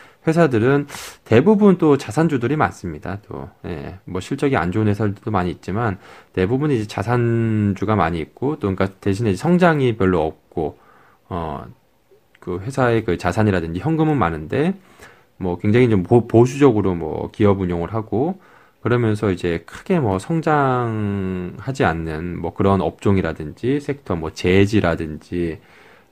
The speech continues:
아, 뭐 앞서 말씀드린 뭐 신도리코 같이 뭐 그 팩스 뭐 그런 프린터기 뭐 이런 회사라든지 뭐 또 뭐 대표-, 뭐 한일시멘트 같은 경우는 뭐 시멘트 회사라든지 그러니까 뭐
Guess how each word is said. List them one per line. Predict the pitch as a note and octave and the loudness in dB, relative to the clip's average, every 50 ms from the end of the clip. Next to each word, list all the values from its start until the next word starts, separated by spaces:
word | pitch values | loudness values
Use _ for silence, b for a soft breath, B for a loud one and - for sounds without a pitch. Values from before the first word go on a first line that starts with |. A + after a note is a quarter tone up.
| - E2+ | -8 -6
아, | E2+ D#2+ D2+ D2+ D#2 D#2 D2+ D#2+ | -6 -4 -4 -4 -4 -6 -6 -6
뭐 | E2 D#2+ | -4 -4
앞서 | E2 E2+ - - G#2 | -4 -6 -4 -2 -2
말씀드린 | F2 E2 E2 - - F#2+ F2 E2+ | 0 0 -2 -4 -4 -2 -2 -2
뭐 | D#2 D#2+ | -4 -6
신도리코 | D#2 - D#3 D3 D3 C#3 C3 - - | -6 -4 -2 0 0 0 -2 -2 -2
같이 | F2 E2 - F2 | -4 -2 -2 -6
뭐 | D#2+ D2+ D2+ - - - - _ | -6 -6 -6 -8 -10 -12 -16 _
그 | - F2 D2+ D2 - _ | -8 -8 -8 -8 -12 _
팩스 | - D#3+ D3+ - - - - | -10 -10 -10 -10 -8 -2 0
뭐 | B2 F#2+ E2+ D#2 D2+ D2 D2+ - - - | 0 0 0 -2 -6 -8 -10 -14 -18 -12
그런 | - - F2+ F2+ F2 E2 D#2+ - - _ | -10 -8 -6 -6 -6 -6 -8 -12 -12 _
프린터기 | - F3 E3+ E3 - - F#2+ F2 E2+ D#2+ | 0 0 0 2 2 0 0 0 0 -2
뭐 | D#2 D#2 F2 | -2 -2 -2
이런 | E2+ F#2 F#2 F2+ | 0 0 0 0
회사라든지 | G#2 G#2 G#2 G#2+ F2+ E2 - D#2 D2+ D2+ - - F2 E2+ D#2 D#2 - B B B B B B B B B B B _ _ | 0 0 0 -2 -2 -2 -4 -8 -8 -10 -10 -8 -6 -6 -6 -8 -10 B B B B B B B B B B B _ _
뭐 | - F#2 - D#2 D2+ D#2 - - - _ | -12 -8 -6 -6 -6 -6 -10 -12 -14 _
또 | - G#2+ G2+ | -6 -4 -4
뭐 | F#2 F2 C2+ - - - G2 - _ _ _ _ | -4 -6 -8 -10 -12 -14 -16 -18 _ _ _ _
대표-, | A2 G#2 - - - | -8 -8 -8 -8 -4
뭐 | G#2+ G#2 - | -4 2 6
한일시멘트 | - G#3+ A#3+ A3+ G#3+ - E3+ C3+ A#2 G2 - - A2 | 6 8 8 6 4 4 4 4 4 2 2 2 0
같은 | F#2+ F2+ - G2+ | 0 2 2 0
경우는 | F#2+ F2+ F2+ E2 | 2 2 2 0
뭐 | D#2+ | -2
시멘트 | - - E3 E3 D#3+ C#3+ - B2 | 0 2 4 4 4 4 4 2
회사라든지 | G2+ F2+ - F2+ E2+ D2+ D#2 D2+ D2+ D2 - - F#2 | 2 2 2 -2 -2 -2 -4 -8 -10 -10 -6 -4 -2
그러니까 | F2+ F2 G2 G#2+ G#2+ B2 A#2 | -2 0 -2 0 0 0 2
뭐 | A2 G#2+ G#2 G#2 | 2 2 0 0